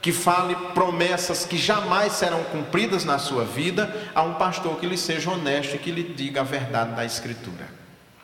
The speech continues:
Davi não era falso, Davi não era desonesto, ele era um homem sério. Ele sequer se sentava do lado de pessoas falsas.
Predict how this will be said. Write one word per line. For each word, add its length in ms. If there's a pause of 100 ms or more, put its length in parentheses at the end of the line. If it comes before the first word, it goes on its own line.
(2000)
Davi 320
não 140
era 160
falso, 520
Davi 280
não 160
era 160
desonesto, 640
ele 120
era 100
um 140
homem 200
sério. 480 (1900)
Ele 200
sequer 500
se 140
sentava 520
do 120
lado 320
de 80
pessoas 480
falsas. 600